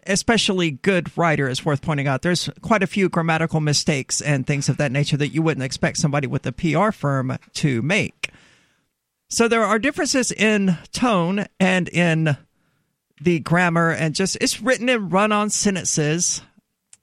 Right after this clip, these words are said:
and it's just generally a mess. It also looks relatively unprofessional. You know,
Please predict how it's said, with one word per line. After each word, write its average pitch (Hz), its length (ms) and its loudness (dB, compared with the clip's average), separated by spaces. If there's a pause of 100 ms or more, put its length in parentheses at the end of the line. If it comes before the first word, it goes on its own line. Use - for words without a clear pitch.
(540)
and 392 120 -2
it's - 200 -2
just - 260 -2
generally 254 460 0
a 202 60 0
mess. 151 220 0
It 240 100 0
also 311 300 2
looks - 600 -2 (380)
relatively 180 840 2 (100)
unprofessional. 139 920 -2 (480)
You 151 100 2
know, 143 280 2